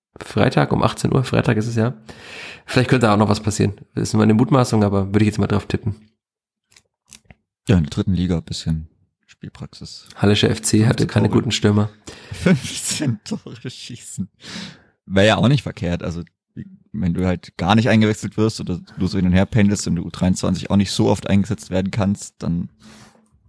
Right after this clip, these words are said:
Speaker 2: auch bei ihm, der jetzt natürlich auch kein neuer Spieler ist, der vielleicht aber wieder den Rhythmus braucht und dass man dann nochmal guckt, aber
Speaker 1: Aber
Speaker 2: ja,
Speaker 1: müsste
Speaker 2: wie
Speaker 1: man ja
Speaker 2: stellt ihr
Speaker 1: den
Speaker 2: jetzt
Speaker 1: Vertrag
Speaker 2: auf
Speaker 1: verlängern vorher. Ob man das macht, weiß ich nicht.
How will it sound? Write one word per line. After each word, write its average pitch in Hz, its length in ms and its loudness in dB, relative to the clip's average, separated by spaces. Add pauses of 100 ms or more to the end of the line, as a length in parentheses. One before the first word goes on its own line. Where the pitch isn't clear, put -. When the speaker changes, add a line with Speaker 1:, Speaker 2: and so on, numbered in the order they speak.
(400)
Speaker 2:
auch 95 120 -2
bei 113 120 2
ihm, 120 200 4
der 101 160 6
jetzt 101 180 0
natürlich 101 320 -2
auch - 160 -10
kein 92 200 4
neuer 101 260 6
Spieler 90 340 0
ist, - 300 -6 (480)
der 82 160 -6
vielleicht - 200 -2
aber 87 220 0
wieder 95 160 2
den 92 140 4
Rhythmus 104 300 -2
braucht 104 360 2
und - 220 -6
dass - 120 -14
man 85 100 -6
dann 90 120 2
nochmal 92 240 -2
guckt, - 320 -14
aber 82 360 -2 (840)
Speaker 1:
Aber 110 140 6
Speaker 2:
ja, 98 40 4
Speaker 1:
müsste 110 240 4
Speaker 2:
wie 120 40 6
Speaker 1:
man 120 60 6
ja - 20 6
Speaker 2:
stellt 117 100 6
ihr 117 40 6
Speaker 1:
den 113 80 4
Speaker 2:
jetzt 110 60 0
Speaker 1:
Vertrag 117 320 4
Speaker 2:
auf - 60 -8
Speaker 1:
verlängern 104 440 2
vorher. 104 500 0 (280)
Ob 104 140 -8
man 98 100 0
das 104 140 0
macht, 107 260 2
weiß 117 160 4
ich 127 100 2
nicht. 98 280 0